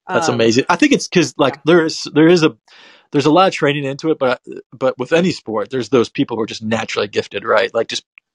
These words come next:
Speaker 2: Yeah.
Speaker 1: they're a good runner automatically,
Speaker 2: Yeah.
Speaker 1: and
Speaker 2: Just, just good athletes.
Speaker 1: and, and then it's just boom, they can, they can do that stuff. So, um,
Speaker 2: Yeah.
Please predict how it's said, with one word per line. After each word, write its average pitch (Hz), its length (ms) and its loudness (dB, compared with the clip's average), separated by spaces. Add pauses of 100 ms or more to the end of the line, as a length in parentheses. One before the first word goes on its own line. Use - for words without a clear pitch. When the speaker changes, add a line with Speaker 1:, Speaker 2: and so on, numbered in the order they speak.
(140)
Speaker 2:
Yeah. 156 300 -4
Speaker 1:
they're 131 180 2
a 107 80 -10
good 113 160 2
runner 107 440 -8 (140)
automatically, 104 460 -6
Speaker 2:
Yeah. 104 240 -4 (240)
Speaker 1:
and 110 60 2
Speaker 2:
Just, 104 260 -6
just - 220 -10
good 220 160 -2
athletes. 175 840 -6 (500)
Speaker 1:
and, 117 340 -2
and 110 120 0
then 113 80 0
it's 104 100 -4
just - 160 -6 (140)
boom, 107 360 0 (100)
they 113 120 0
can, 98 280 -6 (260)
they 110 100 -8
can 104 180 -8
do 110 120 -2
that 110 160 2
stuff. 101 260 -2
So, 104 300 -2 (280)
um, 110 260 -8
Speaker 2:
Yeah. 151 180 -10